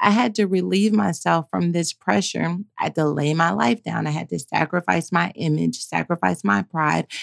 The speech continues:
sacrifice my ego, sacrifice my need to want to be eloquent and to do things so well in order to ultimately say, "Did God have his way?" And I think for me sometimes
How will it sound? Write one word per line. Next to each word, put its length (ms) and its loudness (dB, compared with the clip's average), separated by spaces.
sacrifice 640 0
my 200 4
ego, 400 0
sacrifice 640 0
my 140 2
need 300 0
to 100 -6
want 220 -2
to 80 -4
be 280 -4
eloquent 580 0
and 160 -2
to 80 -12
do 220 -2
things 420 -2
so 200 4
well 440 2
in 120 -2
order 240 2
to 240 -2
ultimately 640 -2
say, 240 -4
"Did 320 0
God 240 -2
have 300 -4
his 180 -4
way?" 380 -2
And 360 4
I 100 6
think 220 2
for 80 0
me 200 6
sometimes 720 -2